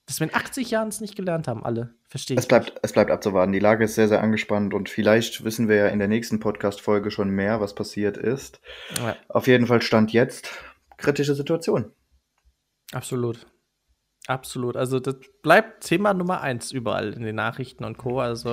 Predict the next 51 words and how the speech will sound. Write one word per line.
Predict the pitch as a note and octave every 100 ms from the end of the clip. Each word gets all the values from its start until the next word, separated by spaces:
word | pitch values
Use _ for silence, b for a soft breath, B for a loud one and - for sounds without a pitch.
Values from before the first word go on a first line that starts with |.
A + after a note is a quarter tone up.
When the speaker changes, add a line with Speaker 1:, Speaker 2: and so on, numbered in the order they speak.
| A#2
Speaker 1:
auf | A#2+
der | - A2+
Arbeit, | C3+ D3 -
ich |
hab | C#3+
auch | C3+
immer | D3
den | C3 B2
Ticker | D3 D#3+
nebenbei | D#3 D3+ D3+ C#3+
laufen, | D3 D#3 -
weil | B2 A#2+
ich | - -
denk | - C#3
immer | C#3+ C3+
so, | C#3 C3+
könntest | - D3 -
du |
ja | B2+
was | B2
verpassen, | - B2 - C#3 - E3
ne? | C#3
Nicht, | D3 -
dass | C3+
jetzt | C3+ C3 C#3
doch | -
was | D#3
kommt | - F3 E3+
und | C#3 C#3 b b b b b b b b b b _ _ _ _ _ _ _ _
weiß | F3+ D#3+ F3+ D#3
ich |
nicht, | A#2+ G#2+
ne? | A#2+ C3+ - _ - -
Speaker 2:
Jetzt | - -
hätte | B2+
ich | C#3+
aber | A#2
zum | - G#2
Abschluss | A2+ - C#3 C#3
noch | A2
ein | A2 A2
anderes | G#2+ G#2 A#2+ -
Thema. | - C3+ F3 - _ _ _ _ _ B B B B -
Und | A2+
zwar | - A2+
auch, | - A#2+ - -
äh, | - G2
hat | A2
ja | G#2
Wellen | F#2+ A2 C#3+
geschlagen | A#2+ - F2+ G2 C#3